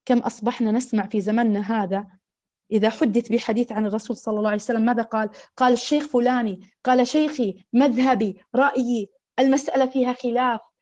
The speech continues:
هناك أقوال أخرى في المسألة". هكذا يرد حديث الرسول عليه الصلاة والسلام. ما يخشوا من الفتنة،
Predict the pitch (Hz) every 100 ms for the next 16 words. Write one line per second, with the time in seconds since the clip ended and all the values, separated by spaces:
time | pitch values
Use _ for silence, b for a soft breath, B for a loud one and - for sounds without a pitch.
0 | _ 262 262 285 294 254 - 262 262 269
1 | 269 262 240 240 247 254 - 233 190 -
2 | _ 247 262 262 220 226 220 202 208 -
3 | 214 214 214 214 233 196 208 208 208 214
4 | 214 214 208 214 208 208 202 _ _ _
5 | 214 240 311 339 - 247 226 208 - 262
6 | 233 330